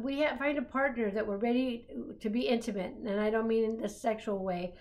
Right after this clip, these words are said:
although that's, you know, part of it. But when we, um, and we have intimacy with those who are not our romantic partners as well. We have close relationships. But when we allow people to get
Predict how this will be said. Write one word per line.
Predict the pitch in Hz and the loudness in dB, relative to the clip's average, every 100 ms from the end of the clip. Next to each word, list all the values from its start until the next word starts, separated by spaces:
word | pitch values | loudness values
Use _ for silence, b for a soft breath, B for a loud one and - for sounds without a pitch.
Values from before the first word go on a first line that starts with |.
| B B | B B
although | 220 196 190 | 2 4 4
that's, | 196 202 - - _ 233 | 2 0 -4 -20 _ -2
you | 208 | 0
know, | 190 | 0
part | 190 269 269 | 0 2 4
of | 202 | 4
it. | 196 - B B B B B - - _ | 2 0 B B B B B -20 -20 _
But | 247 240 - - - - 240 | 6 6 6 -2 -20 -16 -10
when | 185 262 320 381 | 0 4 6 4
we, | 285 277 269 285 | 4 2 2 2
um, | 254 226 220 220 220 - - - - - - _ _ _ _ _ _ _ _ _ _ _ _ _ _ - - | 8 8 8 4 -2 -10 -20 -20 -20 -20 -20 _ _ _ _ _ _ _ _ _ _ _ _ _ _ -6 4
and | 302 | 8
we | 311 | 10
have | 294 | 10
intimacy | 285 247 226 220 - 214 | 8 4 2 2 2 0
with | 196 202 | 0 2
those | 190 185 - - - - | 2 2 2 2 0 -4
who | 214 | 2
are | 202 190 | 4 4
not | 190 180 175 - - - | 0 0 -4 -10 -20 -6
our | 196 196 | 0 4
romantic | 196 190 190 190 196 | 4 2 0 -2 -2
partners | 208 196 196 170 202 | 0 0 0 -4 -6
as | 175 | -6
well. | 190 185 165 175 | -2 -2 -2 -2
We | 196 | -2
have | 196 | -2
close | - 220 214 220 | 2 4 4 2
relationships. | 196 185 180 165 - - - - B B B B B B - | 2 0 -2 -10 -6 -6 -6 -16 B B B B B B 6
But | 247 | 8
when | 277 294 294 | 8 6 6
we | 311 320 | 4 4
allow | - 247 247 247 | 6 6 8 8
people | 254 262 - 233 | 6 0 -2 -2
to | 220 208 | -2 0
get | 220 220 - | 0 0 -4